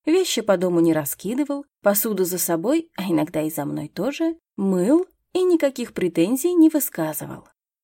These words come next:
Между тем, ему явно очень не хватало приятелей, с которыми он мог бы поделиться впечатлениями и мыслями,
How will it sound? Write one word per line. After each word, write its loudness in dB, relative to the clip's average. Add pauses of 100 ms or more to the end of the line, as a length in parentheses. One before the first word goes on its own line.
(140)
Между 0
тем, 4
ему 4
явно 6
очень -2
не -2
хватало -6
приятелей, -6
с -16
которыми 2
он 2
мог 0
бы -2
поделиться -6
впечатлениями 0
и -6
мыслями, -2